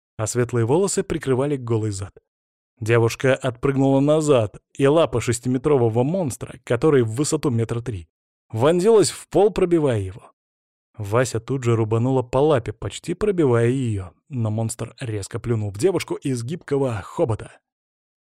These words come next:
И в этот момент из пола вытянулся лёд, защищая киборга от кислоты. Одновременно с этим я открыл огонь из винтовки Рельсотрона.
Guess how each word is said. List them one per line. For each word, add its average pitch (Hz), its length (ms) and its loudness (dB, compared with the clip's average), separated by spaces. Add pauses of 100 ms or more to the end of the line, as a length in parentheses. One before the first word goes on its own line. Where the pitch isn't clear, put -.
И 107 100 -2
в 104 80 0
этот 123 220 0
момент 101 360 -6 (100)
из 113 220 -4
пола 123 300 0
вытянулся 104 680 -8 (100)
лёд, 117 400 -4 (380)
защищая 135 520 0
киборга 131 520 -4
от 120 160 -10
кислоты. - 580 -14 (220)
Одновременно 131 640 2
с 127 100 2
этим 147 240 2
я 139 120 4
открыл 143 400 -2
огонь 143 440 2
из 139 120 0
винтовки 123 480 0
Рельсотрона. 120 840 -4